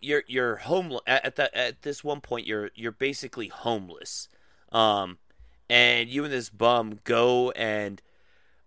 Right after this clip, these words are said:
uh, start a fight with a rival, like, big gang, and he, um, the main character ends up, uh, basically saying, like, "Oh, I thought you guys were hot shit, you know, you,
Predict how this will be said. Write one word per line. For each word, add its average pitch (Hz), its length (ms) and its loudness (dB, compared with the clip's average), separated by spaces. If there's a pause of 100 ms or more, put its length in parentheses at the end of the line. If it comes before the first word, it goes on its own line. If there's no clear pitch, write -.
(120)
uh, 113 240 8
start 170 400 0
a 156 60 2
fight 139 460 4
with 123 200 -2
a 104 100 0
rival, 127 920 -2 (240)
like, 104 340 -4 (320)
big 139 420 0 (140)
gang, 101 480 -2 (640)
and 110 760 2 (680)
he, 143 380 -4 (320)
um, 113 360 4
the 117 120 -4
main 139 200 -2
character 117 460 -2
ends 110 320 -6
up, 110 320 -2
uh, 101 400 -2 (1700)
basically 160 640 0
saying, 123 380 -2
like, 110 260 0
"Oh, 160 180 4
I 147 120 6
thought 147 240 0
you 147 80 -10
guys 151 280 2
were 143 120 -2
hot 131 280 0
shit, 147 360 0
you 113 140 -4
know, 120 320 2
you, 120 240 -8